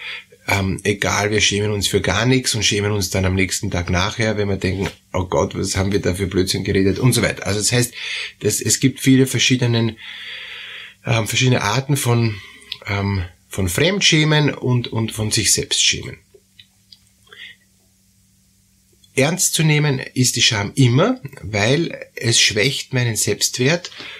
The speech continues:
und es schwächt, es schwächt mich als Ganzes, dass ich nachher mich nicht mehr so,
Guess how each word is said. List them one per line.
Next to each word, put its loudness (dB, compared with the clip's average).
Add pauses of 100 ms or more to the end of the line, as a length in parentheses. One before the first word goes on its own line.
(140)
und -2
es 2
schwächt, -2 (600)
es 0
schwächt 0
mich 0
als 0
Ganzes, 0
dass -2
ich -4
nachher 0
mich 0
nicht 0
mehr 2
so, 4